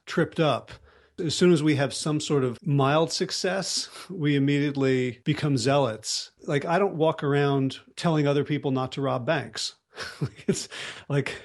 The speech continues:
<laughs> you know, th-, maybe there's, there's sort of a relationship between how insecure I am about my own ability to stick to this and how hard I try to get other people to do it.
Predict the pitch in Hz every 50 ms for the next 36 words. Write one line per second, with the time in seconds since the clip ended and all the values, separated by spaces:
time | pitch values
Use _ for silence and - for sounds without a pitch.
0 | - - - 170 - - - - - - - - - _ _ _ _ _ _ -
1 | - - - - - 165 147 147 147 147 139 147 170 170 - 214 190 165 165 170
2 | 185 185 180 156 160 - - 165 143 - 185 175 160 135 147 143 139 156 175 185
3 | 185 190 165 - - 135 113 - 143 - - 151 139 131 - 135 147 151 151 156
4 | 151 - - - - 175 160 156 147 139 135 135 135 135 135 127 117 123 127 135
5 | 156 156 131 127 139 165 143 147 156 151 147 139 135 135 131 - - 165 135 117
6 | 143 151 147 147 147 143 139 127 120 - - - 190 190 190 - 165 131 120 117
7 | 120 120 - - - 240 170 139 123 87 135 143 135 - - 135 131 127 127 120
8 | 120 - 139 127 123 117 123 117 120 127 131 127 - 120 104 107 104 107 104 110
9 | 117 - - - -